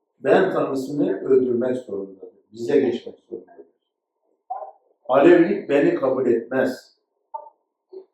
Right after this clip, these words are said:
O nedenle ikrarda ölmeden önce öleceksindir Alevi. Orada ölen ben. Alevilik gerçeği içerisinde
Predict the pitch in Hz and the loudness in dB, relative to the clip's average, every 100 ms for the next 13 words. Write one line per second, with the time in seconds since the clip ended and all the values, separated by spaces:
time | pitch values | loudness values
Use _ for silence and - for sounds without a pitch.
0 | _ - - - 170 214 208 202 190 214 | _ -14 -12 2 4 6 8 8 8 4
1 | - 190 175 175 160 160 151 - - - | 0 -2 -2 4 6 6 6 4 2 -6
2 | - 180 202 190 170 165 160 147 143 - | -6 6 8 8 6 2 2 0 0 -2
3 | - - - 196 185 202 - 131 117 - | -4 0 2 4 4 4 2 -2 -8 -8
4 | - - _ _ _ _ _ - 143 147 | -10 -12 _ _ _ _ _ -6 0 2
5 | 151 135 165 - - 135 - 117 101 - | 4 4 4 4 0 -4 -2 -2 -2 -6
6 | _ _ _ - _ - 143 143 170 156 | _ _ _ -20 _ 0 2 4 4 4
7 | 151 233 202 196 170 170 151 139 131 113 | 2 6 8 8 6 6 4 0 0 -6
8 | 107 185 277 294 | -2 -2 -2 -4